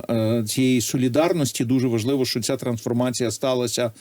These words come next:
ем, е, серед тих виборців, які бачили, що їхній президент, за якого вони голосували, докладав зусиль для того, щоб не допустити війни і не зміг, е, е, виглядати переконливо в очах агресора. Ем,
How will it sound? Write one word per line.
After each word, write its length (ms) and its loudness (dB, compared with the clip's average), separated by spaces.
ем, 760 4
е, 600 2
серед 540 0
тих 300 2
виборців, 540 2
які 200 0
бачили, 400 0
що 140 0
їхній 380 0
президент, 380 0
за 60 0
якого 240 2
вони 160 2
голосували, 580 0
докладав 500 2
зусиль 280 0
для 160 0
того, 180 0
щоб 140 -2
не 100 4
допустити 460 -2
війни 380 2
і 180 2
не 180 4
зміг, 480 0
е, 140 -2
е, 320 2
виглядати 580 2
переконливо 540 2
в 60 0
очах 300 -2
агресора. 440 -2
Ем, 720 2